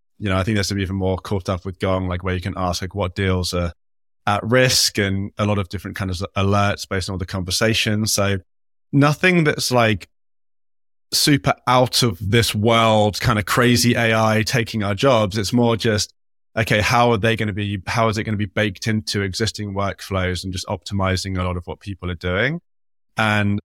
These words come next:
I think the next year is gonna be where we actually see some of that. I think this year was like, okay, there's all this cool stuff coming,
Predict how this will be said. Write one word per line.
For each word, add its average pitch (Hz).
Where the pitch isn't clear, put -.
I 104
think 98
the 117
next 117
year 110
is 101
gonna 98
be 95
where 92
we 98
actually 95
see 123
some 82
of 71
that. 78
I -
think 90
this 120
year 104
was 92
like, 87
okay, 107
there's 110
all 107
this 101
cool 104
stuff 98
coming, 98